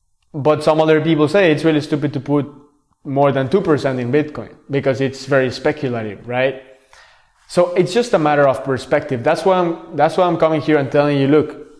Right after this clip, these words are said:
there's not a black and white answer. Like, there's not an amount that everyone should invest. There's not a percentage that everyone should invest."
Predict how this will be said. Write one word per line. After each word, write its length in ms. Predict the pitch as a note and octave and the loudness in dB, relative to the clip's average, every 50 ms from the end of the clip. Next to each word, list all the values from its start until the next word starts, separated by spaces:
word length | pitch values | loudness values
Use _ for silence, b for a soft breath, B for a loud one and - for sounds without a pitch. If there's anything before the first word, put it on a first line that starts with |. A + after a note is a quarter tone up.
| _ _ | _ _
there's 320 | E3+ D3 C3+ D3 D#3+ D#3 F3 | -6 0 2 2 2 2 2
not 280 | E3 E3 F3+ F3 F3 | 2 2 4 4 4
a 680 | F3 E3 D#3 C#3+ C3 A#2+ A#2 G#2+ - - C#3+ - - D3 | 4 4 4 4 4 2 0 0 -2 -6 -10 -12 -12 -4
black 300 | A#2+ D3 D3 D#3 D#3 - | 0 2 2 2 2 0
and 120 | D#3 C#3 C3+ | 0 0 2
white 240 | C3+ C3+ C3+ C3+ C#3 | 2 2 2 0 0
answer. 540 | D3 C#3+ D3+ D#3 D#3 C#3+ - C3 A#2+ A#2 | -2 0 0 0 0 -2 -2 -4 -4 -2
Like, 240 | A#2 A#2 A2+ A#2 A2+ | -2 -2 -4 -2 0
there's 220 | C3 C#3+ D3+ D3 D#3+ | 2 2 2 2 2
not 160 | E3 E3 D#3+ | 0 0 2
an 120 | D#3 C3+ | 0 0
amount 540 | C3 B2 C3 C#3 D3+ D3 C#3 C3+ B2+ B2 - | 0 0 0 2 2 2 0 -2 -4 -4 -2
that 420 | C#3 C3 B2 B2 - - - - - - | 0 0 0 0 -2 -6 -14 -8 -2 0
everyone 380 | C#3+ D3 D3 D3+ C#3+ C3+ B2 | 2 2 4 2 2 0 -2
should 200 | - - D3 C3+ | -4 -4 -4 -4
invest. 440 | B2+ A#2+ A#2 C3 C#3 C3 A#2 - - | -4 -4 -2 0 0 0 -2 -4 -4
There's 200 | C#3+ C#3 C3+ C3+ | -2 -2 -2 0
not 140 | D#3 D#3 D3+ | 0 0 0
a 40 | D3+ | 0
percentage 580 | - C3+ B2+ A#2+ - C#3 C#3+ C#3 C#3 C#3+ B2+ | 0 -2 -4 -2 -4 -4 -4 -4 -4 -2 -2
that 220 | C3 B2+ A#2+ - D3 | -2 -2 -2 -2 -2
everyone 360 | C3+ C3+ C#3+ C#3 C3+ B2+ B2 | 0 0 2 0 0 -2 -4
should 180 | - C#3+ C3+ | -6 -6 -6
invest." 440 | C3 A#2 G#2+ A#2+ B2+ C3 G#2+ - - | -6 -6 -4 -2 -2 -2 -4 -6 -12